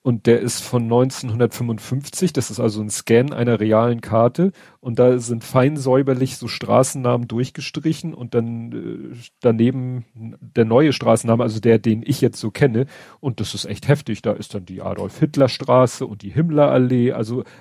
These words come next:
da hieß, also wirklich hier in Bramfeld, also wirklich weit ab vom Schuss, hießen irgendwie, äh, jede zweite Straße hieß irgendwie nach einer Nazi-Größe.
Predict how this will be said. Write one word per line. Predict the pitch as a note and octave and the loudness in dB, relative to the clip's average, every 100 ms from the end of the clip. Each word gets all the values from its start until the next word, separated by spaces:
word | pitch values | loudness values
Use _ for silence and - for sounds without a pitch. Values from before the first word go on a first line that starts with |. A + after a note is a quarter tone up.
| _ - | _ 2
da | C3+ | 2
hieß, | - D3 D#3 - _ _ - | 0 -8 -8 -14 _ _ -2
also | A#2 A2+ | -2 -2
wirklich | C3+ B2 | -6 -6
hier | - E3 | 0 0
in | A2+ G#2+ _ _ | 0 -4 _ _
Bramfeld, | A#2+ A2 B2 G3 - A#2 A#2 | -6 2 2 2 2 2 2
also | A#2 A2 | -2 -8
wirklich | B2 A2+ - | -10 -10 -2
weit | G#2+ C#3+ D3+ | 2 2 2
ab | D3 | -6
vom | C#3 A#2+ | -6 -8
Schuss, | - D3+ - - _ | -8 -8 -12 -20 _
hießen | - D3+ C3 C#3 | -8 -6 -6 -6
irgendwie, | C3+ C#3 C3 B2 B2+ B2+ | 0 2 2 -2 -4 -2
äh, | B2 C3 | -2 -4
jede | B2 C3 C3+ C3+ | -2 0 0 -2
zweite | - B2+ B2 | 0 2 2
Straße | B2 B2+ B2 B2+ C3+ | 0 2 4 4 0
hieß | A#2+ C3+ - | -4 -6 -4
irgendwie | C3 A#2+ | -2 0
nach | A#2 A2+ | -2 0
einer | |
Nazi-Größe. | A#2 F#3 - C3 G#2+ G2+ - | 0 0 0 -8 -6 -8 -8